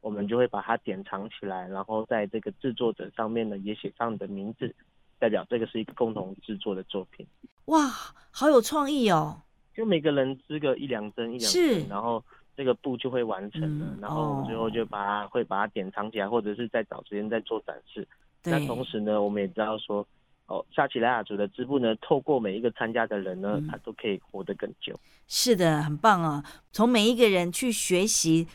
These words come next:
Speaker 2: 怎么样来织我们撒奇莱雅的一个织布的技艺之后呢，在你呢，
Speaker 1: 嗯。
Speaker 2: 用你的身体，用你的这个脑力去合作之后，这个就会产生在我们的记忆当中。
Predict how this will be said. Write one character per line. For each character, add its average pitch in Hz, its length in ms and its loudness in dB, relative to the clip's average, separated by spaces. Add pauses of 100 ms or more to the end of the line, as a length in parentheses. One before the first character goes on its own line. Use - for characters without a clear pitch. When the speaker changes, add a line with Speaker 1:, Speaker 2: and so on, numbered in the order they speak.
Speaker 2:
怎 170 140 -2
么 165 80 2
样 220 160 4
来 175 160 4
织 233 300 0
我 185 180 4
们 156 240 2
撒 147 140 -2
奇 160 180 2
莱 196 140 6
雅 180 180 6
的 160 180 2
一 190 120 -4
个 185 200 4 (300)
织 285 180 4
布 294 200 4
的 185 120 4
技 277 280 2 (100)
艺 262 160 6
之 262 160 4
后 294 220 6
呢， 226 240 6 (260)
在 330 160 6
你 240 140 4
呢， 196 100 2
Speaker 1:
嗯。 240 40 -2
Speaker 2:
用 285 160 4
你 190 40 0
的 180 60 2
身 226 240 4
体， 185 160 0
用 233 260 4
你 147 160 2
的 156 260 4
这 196 120 -2
个 196 80 2
脑 160 200 2
力 208 140 4
去 214 220 4
合 185 400 4
作 240 240 8
之 208 120 0
后， 220 240 4 (280)
这 359 100 4
个 320 80 8
就 262 120 4
会 294 100 6
产 185 200 2
生 220 160 4
在 220 140 8
我 175 80 6
们 143 80 2
的 151 80 -4
记 190 220 2
忆 180 40 2
当 160 220 4
中。 156 320 0